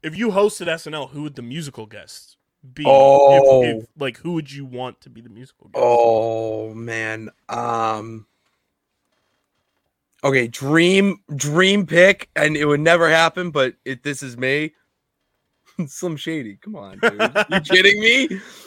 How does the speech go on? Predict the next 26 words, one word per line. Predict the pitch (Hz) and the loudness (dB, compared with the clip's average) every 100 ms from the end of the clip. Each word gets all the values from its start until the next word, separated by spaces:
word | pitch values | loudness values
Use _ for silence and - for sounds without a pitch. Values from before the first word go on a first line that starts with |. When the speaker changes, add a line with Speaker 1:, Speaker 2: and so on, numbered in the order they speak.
| _ _ | _ _
Speaker 2:
I | 214 240 | 2 2
grew, | 180 240 214 | 2 -2 4
uh, | 220 185 | 4 4
Eminem | 240 247 240 247 226 | 0 0 -2 -2 -2
is | 196 160 156 | -6 -8 -12
<clears throat> | 220 240 240 214 165 - - | -8 -4 -4 -4 -8 -18 -4
arguably | 185 208 196 175 170 | 0 0 -2 -4 -4
my | 156 147 | -4 -6
all-time | - 151 147 - 143 131 120 _ _ _ _ _ _ _ _ _ - | -4 -2 -2 -4 -10 -10 -14 _ _ _ _ _ _ _ _ _ -14
favorite | - 160 147 - | -4 -2 -2 -4
artist. | 135 139 117 107 _ _ | -6 -6 -8 -16 _ _
I | 139 | -12
grew | 143 147 | -10 -10
up | 143 | -12
listening | 139 135 135 120 | -12 -14 -16 -18
to | 123 | -16
him | 131 123 | -16 -14
more | 117 123 120 | -14 -14 -14
than | 113 | -16
anyone, | 127 139 110 104 104 _ _ _ _ _ | -14 -16 -16 -20 -20 _ _ _ _ _
even | 135 135 135 | -12 -10 -6
more | 131 | -4
of | 127 | -6
the | 113 | -8
rock | 117 131 143 | -12 -14 -16
music. | 113 104 110 | -16 -18 -20